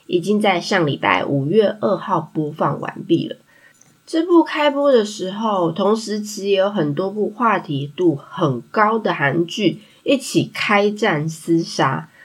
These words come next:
像同样都是周末档期的S B S Penthouse 第二季，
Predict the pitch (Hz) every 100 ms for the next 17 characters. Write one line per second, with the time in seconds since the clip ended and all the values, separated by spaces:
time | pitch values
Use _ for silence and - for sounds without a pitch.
0 | _ - 320 302 247 226 226 202 269 247
1 | 233 240 240 214 226 226 240 196 156 131
2 | 131 - 156 156 165 156 131 - - 175
3 | 196 214 220 202 170 165 - - _ -
4 | - 233 254 185 165 - 185 175 160 165
5 | 165